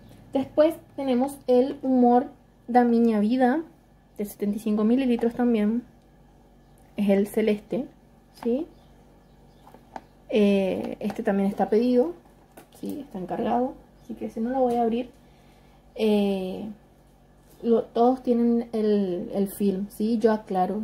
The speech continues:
yo los abro a los que tengo en stock siempre para sacarle fotos y para controlar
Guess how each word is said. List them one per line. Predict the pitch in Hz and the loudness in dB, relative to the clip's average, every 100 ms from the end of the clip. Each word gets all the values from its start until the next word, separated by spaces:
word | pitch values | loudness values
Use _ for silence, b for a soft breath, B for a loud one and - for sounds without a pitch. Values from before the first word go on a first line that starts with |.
| 196 | 0
yo | 226 | 2
los | 240 226 - | 2 0 -2
abro | 240 247 226 220 311 - _ _ b b b | 0 2 4 2 -2 -10 _ _ b b b
a | 190 | -6
los | 196 - | -6 -6
que | - | -8
tengo | 180 190 | -4 0
en | 214 | 0
stock | - 226 226 | -2 -4 -4
siempre | - 220 208 202 | -2 0 0 -2
para | 185 180 180 | -2 -2 -2
sacarle | - 175 202 240 | -4 -2 0 2
fotos | 262 254 277 | 0 0 -6
y | 269 | -6
para | 254 254 247 | 0 2 2
controlar | 247 240 233 202 190 185 185 | 2 0 0 -2 0 0 0